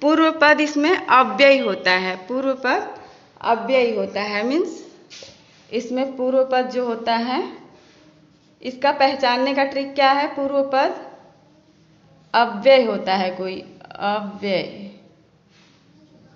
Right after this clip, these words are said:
Means उपसर्ग होता है वो। Example से आपको समझ में आ जाएगा, जैसे प्रतिदिन हो गया, प्रतिदिन,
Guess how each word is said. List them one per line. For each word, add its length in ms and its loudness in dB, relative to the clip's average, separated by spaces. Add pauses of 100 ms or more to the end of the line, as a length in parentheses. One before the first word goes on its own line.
(1300)
Means 440 -8
उपसर्ग 600 0
होता 300 -4
है 240 -4
वो। 300 -8 (2500)
Example 540 -2
से 140 -2
आपको 200 0
समझ 280 -6
में 140 -2
आ 100 0
जाएगा, 440 0 (800)
जैसे 400 0 (380)
प्रतिदिन 680 2
हो 80 -4
गया, 340 -6 (3750)
प्रतिदिन, 1000 -2